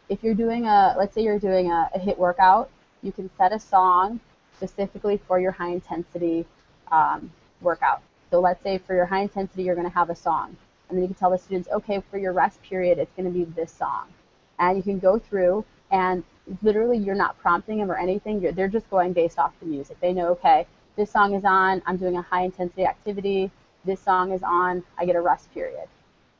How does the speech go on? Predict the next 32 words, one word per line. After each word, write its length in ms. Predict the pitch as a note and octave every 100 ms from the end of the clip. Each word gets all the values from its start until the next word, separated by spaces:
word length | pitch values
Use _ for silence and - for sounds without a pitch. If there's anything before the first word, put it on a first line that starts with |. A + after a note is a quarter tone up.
| _ -
And 180 | G#3 G3
I 80 | G3+
hook, 240 | G#3+ C4 -
um, 300 | G#3+ F#3+ -
I 40 |
hook 160 | F#3+ B3
my 140 | A#3
phone 180 | - G#3+
up 140 | G#3 -
to 80 | G3+
a 40 |
Bluetooth 480 | F3 F3+ F#3+ A#3 A3+ -
speaker. 440 | _ F#3 A#3+ C#4 D#4 _ _ _ _
So 340 | G#3+ G3+ -
during 240 | F#3 G#3 G#3+
that 180 | G#3 F3+
rest 300 | F3+ F#3 -
period, 400 | A#3+ B3 C4 C4
I 180 | F#3 F#3
bring 280 | F3 F#3+ G3
the 80 | F#3
volume 500 | F3 E3 F#3 F#3 F3
down 460 | - C#3+ F3+ A#3+ F3+
and 100 | F3+
I 100 | E3+
tell 280 | - F#3+
them 220 | F#3 F3+ F3
what 140 | -
we're 80 | F#3
doing 260 | E3+ E3+ D3+
next. 280 | - - -
"Okay, 320 | G3+ F#3+ -